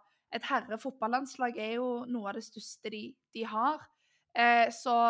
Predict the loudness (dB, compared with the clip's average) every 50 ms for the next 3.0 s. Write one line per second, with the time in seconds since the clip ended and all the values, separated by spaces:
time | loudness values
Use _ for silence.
0 | 6 4 4 2 0 -2 -2 -4 -6 -10 -10 -10 -8 -6 -6 -2 -2 -2 -2 -2
1 | -4 -2 -2 -2 -4 -6 -8 -14 _ _ _ _ _ _ _ -12 -4 2 4 4
2 | 4 4 2 -2 -2 -4 -4 -2 0 0 2 4 4 2 2 -2 -8 -10 -12